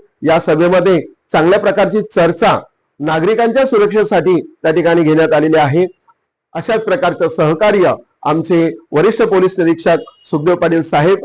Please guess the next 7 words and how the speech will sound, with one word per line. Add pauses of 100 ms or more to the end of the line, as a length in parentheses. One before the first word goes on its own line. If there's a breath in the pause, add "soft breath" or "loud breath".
आणि
त्यांचे
अधिकारी,
त्याचप्रमाणे
त्यांचा
स्टाफ (180)
यांच्याकडून